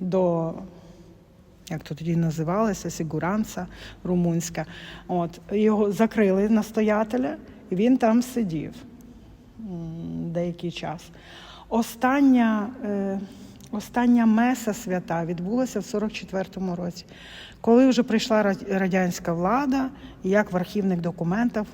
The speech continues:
е, написано, і, е, розпочалися, е, якби, темні часи. Тому що цього ж самого настоятеля вислали на Сибір, в Казахстан.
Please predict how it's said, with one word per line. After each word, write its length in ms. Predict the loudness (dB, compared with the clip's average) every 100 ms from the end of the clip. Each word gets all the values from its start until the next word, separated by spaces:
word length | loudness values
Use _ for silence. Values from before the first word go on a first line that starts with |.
| -12 -4
е, 80 | -2
написано, 720 | -2 -2 -2 0 0 0 -2 -8 -16 -10 -2
і, 380 | 0 2 0 -2
е, 400 | -2 -2 -2 -2
розпочалися, 920 | -4 -4 -6 -2 0 2 2 0 -2
е, 560 | -2 -4 -8 -6 -4 -4
якби, 600 | -4 -6 -6 -6 -4 -6 -8 -12 -14 -16 -20 -18 -16 -4
темні 580 | 2 4 4 2 0 -2
часи. 560 | -4 -6 -6 -8 -10 -10 -16 -20 -18 -20 -4
Тому 360 | 4 6 8 6
що 180 | 2 0
цього 380 | 4 6 6 4
ж 100 | 2
самого 440 | 4 6 6 6
настоятеля 920 | 2 -2 -4 0 0 0 -2 -4 -4 -8 -16 -20 -18 -10
вислали 640 | -4 -2 -4 -4 -4 -2
на 220 | -2 -2
Сибір, 560 | -4 -8 -6 -4 -4 -4 -8
в 40 | -10
Казахстан. 840 | -8 -8 -10 -12 -8 -6 -4 -6